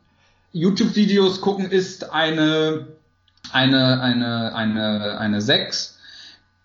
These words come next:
Wichtig ist dabei, dass man sich das auch, dass man sich nicht nur berieseln lässt. Also wer die Tüte Chips und das Bier dabei hat, weiß, er macht was falsch.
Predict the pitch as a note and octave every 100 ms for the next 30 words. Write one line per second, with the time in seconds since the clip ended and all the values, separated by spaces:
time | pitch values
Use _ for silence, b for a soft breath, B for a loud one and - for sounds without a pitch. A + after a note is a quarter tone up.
0 | _ _ _ _ - C3+ F3+ - F3+ C3+
1 | E3+ - D3 D3 D3+ D3+ D3 C3+ D3+ C#3
2 | C#3+ C#3 B2+ C3 B2+ C#3 B2+ - C3 -
3 | - C#3+ C#3+ F3 D#3 C#3 F3 - E3 C3
4 | B2+ C#3 B2+ G#2+ F#2+ F#2 - - B B
5 | B B2+ B2+ C3+ D3+ D#3 D#3 - C3+ -
6 | C#3+ D3 C#3+ F#3 F#3 - D3+ C#3+ C#3+ -
7 | D#3+ F3+ E3+ E3 D#3+ D3 C#3+ C#3 C#3 C3+
8 | B2+ B2+ B2 A2+ - G2+ F#2+ -